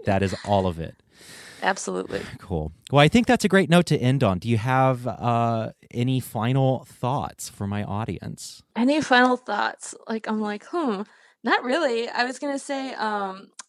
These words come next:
Speaker 2: you know, stay tuned for music. It'll be coming in the coming months for the, uh, Devil's Deck campaign. You can go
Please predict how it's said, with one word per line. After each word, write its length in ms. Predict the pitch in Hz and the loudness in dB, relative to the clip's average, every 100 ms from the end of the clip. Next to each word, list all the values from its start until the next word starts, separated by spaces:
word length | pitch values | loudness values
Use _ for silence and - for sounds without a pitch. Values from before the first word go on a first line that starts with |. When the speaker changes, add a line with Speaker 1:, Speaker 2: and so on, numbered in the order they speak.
| _ _ | _ _
Speaker 2:
you 100 | 240 | -2
know, 180 | 220 220 | -2 -4
stay 340 | - - 262 | -8 -6 -6
tuned 640 | 262 269 254 262 254 262 262 | -4 -4 -2 -2 -2 -4 -8
for 520 | - 220 220 214 208 | -4 0 2 2 0
music. 440 | 220 220 214 220 220 | -2 -2 -2 -4 -2
It'll 160 | 208 | -4
be 100 | 208 | -4
coming 380 | - 208 214 214 | -2 0 0 -4
in 240 | 196 208 - _ _ - | -6 -8 -12 _ _ -12
the 80 | 185 | -6
coming 300 | - 208 202 | -2 -2 0
months 500 | 190 202 - - - | 0 0 -6 -10 -4
for 420 | - 208 202 196 - - - - _ - | 2 4 4 0 -6 -20 -20 -20 _ -4
the, 340 | 226 214 202 | -2 -2 -2
uh, 300 | 202 190 180 185 | 0 2 0 0
Devil's 300 | 220 233 220 | 0 0 -2
Deck 200 | 214 - | -6 -4
campaign. 760 | 240 233 233 233 226 226 233 - | -6 -6 -4 -6 -4 -6 -8 -12
You 160 | _ 220 | _ -6
can 180 | 233 220 | -4 0
go 640 | 214 214 214 208 208 208 | 2 4 4 2 0 -2